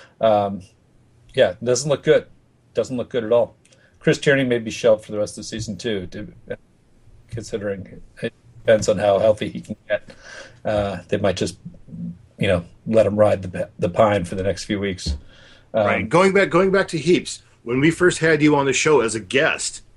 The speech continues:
Speaker 2: you know, way back began, preseason even, you
Speaker 1: Yep.
Speaker 2: were really jazzed about Heaps. What is your, I, I, I know I didn't think about this earlier.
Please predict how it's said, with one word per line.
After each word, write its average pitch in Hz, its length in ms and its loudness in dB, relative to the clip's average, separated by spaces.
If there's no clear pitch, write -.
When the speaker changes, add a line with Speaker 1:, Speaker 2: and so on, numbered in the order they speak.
Speaker 2:
you 123 120 -6
know, 98 140 -4
way 113 100 2
back 117 220 0
began, 117 500 -4
preseason 156 600 0
even, 82 320 -8
you 120 80 -4
Speaker 1:
Yep. 147 80 4
Speaker 2:
were 131 200 2
really 165 280 4
jazzed 147 440 0
about 101 260 -2
Heaps. 90 400 -10
What 123 200 0
is 147 140 0
your, 143 120 0
I, 143 220 2
I, 139 120 -2
I 143 260 -2
know 143 120 2
I 135 80 2
didn't 139 140 0
think 131 120 -6
about 131 100 0
this 127 80 -10
earlier. 117 300 -4